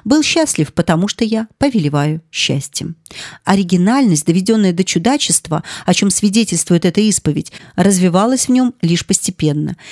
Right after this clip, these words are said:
Десять лет назад переписка Суворова с князем Таврическим не обнаруживала ничего подобного и выказывала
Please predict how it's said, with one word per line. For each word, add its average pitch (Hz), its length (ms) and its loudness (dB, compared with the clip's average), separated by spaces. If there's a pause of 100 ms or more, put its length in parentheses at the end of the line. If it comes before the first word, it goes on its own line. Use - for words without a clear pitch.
(160)
Десять 247 460 0
лет 233 220 0
назад 175 420 0
переписка 214 480 0
Суворова 165 640 0
с - 80 -2
князем 180 300 0
Таврическим 180 800 -2
не 220 180 2
обнаруживала 226 600 0
ничего 175 320 2
подобного 175 640 -2 (260)
и 208 100 0
выказывала 233 680 0